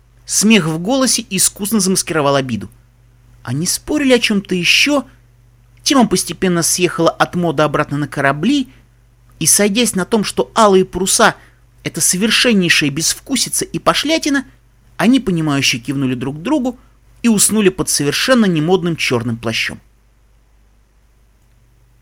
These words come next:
На следующей неделе Мистфлауэр почти не появлялась на верфи, а вот плотники, наоборот, были заняты по уши. Зато бригадир обещал дать всем несколько дней отдыха,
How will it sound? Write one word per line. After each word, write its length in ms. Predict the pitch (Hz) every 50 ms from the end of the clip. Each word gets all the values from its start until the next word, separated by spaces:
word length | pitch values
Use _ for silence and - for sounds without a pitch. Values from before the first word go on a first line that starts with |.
| _ _ _ _ _ _ _ _ _ _ _ _ _ _ _ _ _ _ -
На 140 | 101 113 -
следующей 500 | - - 254 302 262 262 - - - 180
неделе 480 | 170 170 170 151 151 233 285 285 269
Мистфлауэр 800 | 240 208 202 190 - - - - 240 269 277 277 269 262 254 233
почти 360 | - - 214 202 - - -
не 120 | 233 226 214
появлялась 520 | 220 220 208 196 220 220 202 202 202 -
на 140 | 190 196 196
верфи, 440 | 185 170 127 101 - - - - _ _ _ _ _ _ _ _ _ _ _ - -
а 100 | - 123
вот 180 | 117 123 120 -
плотники, 560 | - 180 208 269 311 262 - 254 233 - -
наоборот, 560 | 226 220 220 220 214 196 220 214 196 165 139
были 240 | 135 131 147 147 143
заняты 500 | 135 127 139 190 208 208 196 190 196 190
по 420 | - - - 175 175 160 143 127 110
уши. 280 | 95 - - - - - - _ _ _ _ _ _ _ _ _ _ _ _ _ _ - -
Зато 380 | 104 101 - 147 196 - 320
бригадир 540 | 269 226 220 220 175 - 165 180 214 294 269
обещал 480 | 240 180 170 185 - - - 254 240 202
дать 180 | 180 175 170
всем 300 | - - - - 240 202
несколько 400 | 175 156 143 - - 135 117 143 135
дней 240 | 131 147 151 - -
отдыха, 460 | - 311 269 226 277 247 - 262 233